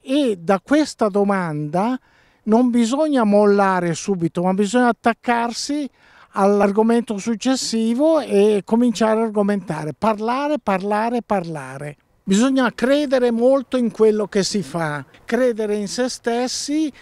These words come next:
nelle proprie capacità, nella propria capacità argomentativa. Per cui bisogna prendere la domanda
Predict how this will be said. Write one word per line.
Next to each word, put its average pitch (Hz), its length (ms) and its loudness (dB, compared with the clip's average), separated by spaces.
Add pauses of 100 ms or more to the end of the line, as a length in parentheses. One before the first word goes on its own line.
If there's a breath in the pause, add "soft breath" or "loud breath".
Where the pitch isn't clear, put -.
(100 loud breath)
nelle 196 300 0
proprie 220 400 -2
capacità, 233 960 -4
nella 202 340 -2
propria 214 440 -2
capacità 190 640 -4
argomentativa. 190 1080 -4 (800 loud breath)
Per 208 220 -4
cui 254 480 -4
bisogna 180 580 -6
prendere 196 580 -4
la 156 160 -6
domanda 156 800 -6